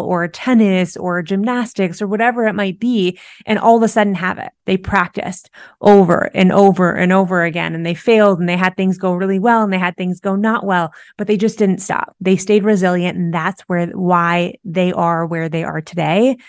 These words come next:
And it's the same thing for you. It's the same thing for your mindset, the same thing for your life, and the opportunity that lies ahead in your life. We'll never reach that opportunity if we don't start taking steps in the direction to change the way that we truly believe about ourselves.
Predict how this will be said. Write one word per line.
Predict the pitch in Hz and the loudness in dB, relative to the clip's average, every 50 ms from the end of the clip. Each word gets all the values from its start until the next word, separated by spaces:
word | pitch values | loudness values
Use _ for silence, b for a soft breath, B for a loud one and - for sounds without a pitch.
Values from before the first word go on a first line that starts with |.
| b b b b b b b b b b _ - | b b b b b b b b b b _ -2
And | - 190 | 0 0
it's | 202 190 - | 0 0 -2
the | - 208 | -2 -2
same | 190 - - - 196 185 190 196 190 | -2 -2 -2 -2 -2 0 0 0 0
thing | 196 190 190 185 | 0 -2 -2 -2
for | - 208 | -4 -6
you. | 185 - - - - - 202 185 _ _ _ _ _ _ _ - - - | -8 -8 -8 -10 -12 -14 -14 -16 _ _ _ _ _ _ _ -12 -6 -4
It's | 214 - - | -4 -2 0
the | 214 196 | -2 0
same | - 202 196 202 202 | 4 6 6 6 6
thing | 196 208 196 190 | 6 6 4 4
for | 185 - 175 | 2 2 0
your | 165 160 160 | 0 0 2
mindset, | 170 190 220 233 226 226 - - 226 - - - | 2 2 2 4 2 2 2 2 0 0 0 -2
the | 202 185 | -6 -6
same | - 190 180 180 180 | -4 -2 -2 -2 -2
thing | 180 185 180 | -2 -4 -4
for | 170 - - 180 | -4 -4 -6 -8
your | 160 175 175 170 | -6 -4 -4 -4
life, | 160 175 165 - - 220 254 247 - - - B B B B B B | -4 -4 -4 -2 -2 -2 -2 -4 -6 -10 -20 B B B B B B
and | 214 208 208 | 2 4 4
the | 202 - | 4 2
opportunity | 196 185 190 - 202 196 - 214 202 196 190 185 180 | 0 -2 0 0 -2 -2 0 0 0 2 2 0 0
that | 170 - | 0 -2
lies | - 165 147 165 160 165 | -4 -4 -4 -4 -4 -4
ahead | 160 - 185 185 185 | -4 -2 0 0 0
in | 180 165 | 0 -4
your | - - | -6 -10
life. | - - - - - - - - - _ b b b b b b b b b b _ _ - | -10 -12 -12 -12 -14 -18 -20 -20 -20 _ b b b b b b b b b b _ _ 2
We'll | - 202 214 | 4 6 8
never | 226 247 208 - 220 | 8 8 8 8 8
reach | 196 202 220 220 - | 8 6 6 4 2
that | - 190 185 | 2 2 2
opportunity | 180 180 185 175 - - 196 196 190 170 175 175 180 | 2 0 -2 -2 -2 0 0 2 2 2 0 -2 -2
if | 180 - | -4 -2
we | 190 190 | -2 0
don't | 202 202 185 190 | 0 -2 -2 -4
start | - 196 190 - | -4 -4 -4 -4
taking | - - 196 190 185 196 190 175 | -6 -6 -6 -6 -2 -2 -2 -2
steps | - - 190 175 - - - | -2 -2 -2 -4 -4 -2 -2
in | 190 | -2
the | 180 180 | -2 -2
direction | 180 180 165 160 160 - - - 220 226 233 220 | -2 -4 -4 -6 -6 -8 -6 -4 -2 0 0 0
to | - 202 | -2 -4
change | 160 - - - 196 185 196 214 214 190 | -6 -6 -4 -4 -2 0 0 0 -2 -2
the | 233 233 | -2 -2
way | 196 190 170 165 170 175 | -2 -2 -2 -2 -4 -4
that | 160 170 - | -4 -6 -6
we | - 185 175 180 | -4 -4 -4 -4
truly | - - - - - 196 185 180 180 165 180 170 170 | -6 -10 -10 -4 0 2 2 2 2 2 0 0 0
believe | 160 - 160 156 160 160 156 151 | -2 -2 -2 -2 -2 -2 -4 -4
about | - - - - - - | -6 -6 -6 -6 -6 -6
ourselves. | - 185 - - - - - 202 - - - - | -8 -6 -4 -4 -4 -4 -6 -10 -14 -16 -18 -20